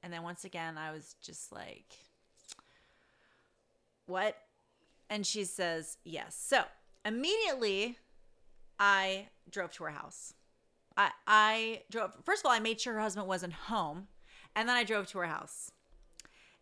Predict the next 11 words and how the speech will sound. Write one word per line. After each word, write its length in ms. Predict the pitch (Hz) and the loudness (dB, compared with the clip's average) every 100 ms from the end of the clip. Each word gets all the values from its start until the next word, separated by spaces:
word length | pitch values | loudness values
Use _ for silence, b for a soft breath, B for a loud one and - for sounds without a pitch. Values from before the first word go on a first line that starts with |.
| b | b
And 420 | 208 208 208 202 - | 2 4 2 0 0
I 100 | 208 | 0
look 200 | 208 202 | 0 -4
at 60 | 170 | -8
her, 200 | - - | -10 -4
and 240 | 196 196 202 | -2 0 -2
the 60 | |
look 180 | 214 233 | -2 -2
on 120 | 269 | -2
her 140 | 247 247 | -2 -6
face, 460 | 226 196 190 - | -4 -4 -6 -10